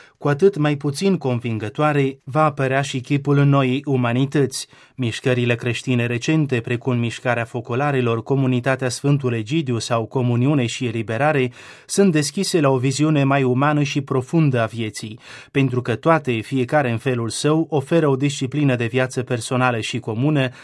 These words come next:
al cărei scop este acela de a face astfel încât realitatea lui Isus să devină vie în noi.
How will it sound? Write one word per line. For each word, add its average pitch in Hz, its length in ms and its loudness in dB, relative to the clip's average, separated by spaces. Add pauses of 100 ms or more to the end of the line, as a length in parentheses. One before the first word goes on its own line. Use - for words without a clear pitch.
(160)
al 147 140 0
cărei 165 280 2
scop 180 300 0
este 147 260 0
acela 147 280 -2 (160)
de 135 140 -2
a 127 80 2
face 147 400 -2
astfel 143 340 -2
încât 127 320 -4
realitatea 117 600 -2
lui 113 120 -6
Isus 170 460 -4
să 170 120 0
devină 139 420 2
vie 123 480 -2
în 127 200 0
noi. 110 380 -6